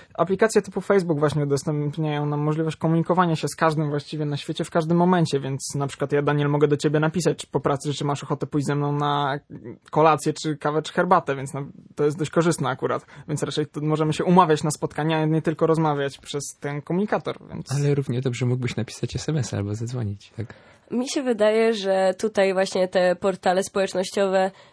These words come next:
Speaker 3: nie tyle, co zabierają nam ten kontakt taki twarzą w twarz, tylko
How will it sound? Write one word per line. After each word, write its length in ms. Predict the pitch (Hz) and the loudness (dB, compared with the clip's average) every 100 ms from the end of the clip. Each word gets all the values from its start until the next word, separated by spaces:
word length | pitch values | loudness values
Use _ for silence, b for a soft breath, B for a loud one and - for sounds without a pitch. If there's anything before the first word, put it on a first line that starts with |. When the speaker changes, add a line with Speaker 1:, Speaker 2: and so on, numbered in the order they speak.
| B | B
Speaker 3:
nie 160 | 233 | 2
tyle, 440 | 247 240 220 202 190 - | 2 2 2 2 2 0
co 240 | 202 175 180 | 0 2 2
zabierają 540 | 180 190 185 185 175 185 | 2 2 2 2 4 2
nam 160 | 190 | 2
ten 180 | 196 185 | 0 -2
kontakt 500 | 185 185 180 170 - - | 0 0 0 -2 -4 -6
taki 540 | 175 - 180 175 175 - b b b - | -6 -4 -4 -2 -2 -4 b b b -6
twarzą 340 | - 190 185 | 0 2 0
w 60 | 180 | -2
twarz, 300 | - 226 - | 0 0 0
tylko 440 | 269 269 254 262 | -2 2 2 2